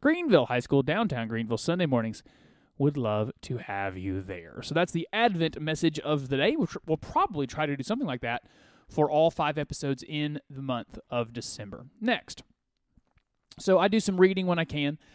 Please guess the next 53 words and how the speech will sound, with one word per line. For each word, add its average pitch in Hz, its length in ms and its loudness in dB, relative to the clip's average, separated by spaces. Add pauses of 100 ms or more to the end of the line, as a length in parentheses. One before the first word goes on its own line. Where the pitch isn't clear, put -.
(140)
I 226 80 2
wish 285 180 4
it 202 60 -2
was 165 140 0
more 185 200 8
often. 135 440 2
I, 151 180 -4
I 185 60 -2
gotta 196 160 4
be 156 100 2
honest 175 220 -2
with 135 100 -4
you 135 60 -2
now. 131 280 -4 (320)
Uh, - 160 -8
I 147 120 -4
might 175 260 -2
present 151 420 -4
myself 143 460 -2
as 131 140 -4
well-read, 139 640 2
but 127 100 -8
it's - 100 -14
totally 160 340 2
a 101 60 -6
lie. 104 480 -2 (460)
I 147 80 2
use 165 500 4
a, 127 460 -4
an 117 120 -10
app 139 300 -6
called 120 240 -4
Blinkist. 151 680 -4 (440)
Uh, 120 160 -6
it's - 240 -12
like 147 120 -4 (100)
nine 131 300 -2
or, 123 200 -2
I 190 60 -4
think 254 120 0
it's 196 100 -4
eight 131 100 -4
or 120 40 -2
nine 117 140 -2
bucks 110 220 -4
a 120 40 -4
month 120 200 -4
that 117 100 -6
I 120 80 -4
pay 131 140 -4
for 147 100 -4
that. 180 160 0 (800)
And 220 440 4